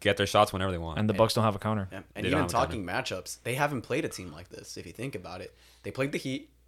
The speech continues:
Speaker 3: which I don't
Speaker 1: Yeah, we all know that was
Speaker 3: The guard
Speaker 1: some
Speaker 2: Brooklyn
Speaker 3: Right.
Speaker 2: would have been the closest thing.
Speaker 3: Right, but not even Brooklyn because they don't have any guards.
Speaker 2: Yeah, if they, if they were healthy.
Speaker 3: Right, so I'm, I'm
Speaker 1: Yeah.
Speaker 3: thinking from a perspective. They played the Hawks, which is like a light version of the, of the, of the Suns.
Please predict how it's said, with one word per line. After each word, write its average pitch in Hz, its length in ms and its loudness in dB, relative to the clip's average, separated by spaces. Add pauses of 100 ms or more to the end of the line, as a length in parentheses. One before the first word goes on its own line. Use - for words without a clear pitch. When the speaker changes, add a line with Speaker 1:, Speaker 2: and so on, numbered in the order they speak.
(340)
Speaker 3:
which - 300 -6
I 107 100 2
don't 135 80 6
Speaker 1:
Yeah, 85 200 4
we 101 120 6
all 104 140 10
know 101 180 6
that 95 180 4
was 95 140 2
Speaker 3:
The 127 80 2
guard 131 140 12
Speaker 1:
some 135 80 12
Speaker 2:
Brooklyn 180 240 12
Speaker 3:
Right. 160 80 12
Speaker 2:
would 160 100 12
have 156 60 10
been 151 100 10
the 139 60 8
closest 127 360 4
thing. 110 140 2
Speaker 3:
Right, 120 340 2
but 139 160 2
not 139 140 4
even 147 160 2
Brooklyn 143 300 0
because 110 180 -4
they 135 60 -2
don't 139 80 0
have 135 100 -2
any 123 100 -6
guards. 190 400 -6
Speaker 2:
Yeah, 104 260 8 (120)
if 117 140 4
they, 123 160 12
if 120 80 8
they 127 80 8
were 120 100 10
healthy. 113 240 6
Speaker 3:
Right, 151 180 6
so 135 160 6
I'm, 135 140 4
I'm 156 80 2
Speaker 1:
Yeah. 104 180 8
Speaker 3:
thinking 95 180 2
from 160 120 4
a 143 40 -2
perspective. 160 440 0
They 127 80 2
played 165 400 2
the - 160 -2
Hawks, 165 240 2
which 127 140 -4
is 117 80 -2
like 117 120 2
a 110 60 4
light 123 280 4
version 113 300 -2
of 110 100 -6
the, 110 220 -4
of 113 140 -2
the, 110 240 -2
of 110 100 -2
the 120 60 -2
Suns. 131 320 -2